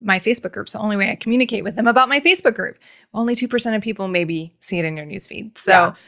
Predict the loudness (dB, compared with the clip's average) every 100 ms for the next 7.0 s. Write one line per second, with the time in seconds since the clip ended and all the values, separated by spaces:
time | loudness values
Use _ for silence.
0 | -2 0 2 0 -2 -6 -10 -14 -14 -16
1 | -16 -16 _ _ _ _ _ 2 2 0
2 | -4 -2 -2 -2 -6 -6 -8 0 4 4
3 | 4 -2 -10 -12 -14 -12 -10 -10 -10 -14
4 | -14 -6 -2 -2 -4 -20 _ -8 -6 -2
5 | 2 2 0 -4 -8 -12 -12 -12 -14 -18
6 | _ -10 -8 -6 -8 -6 -4 -4 -6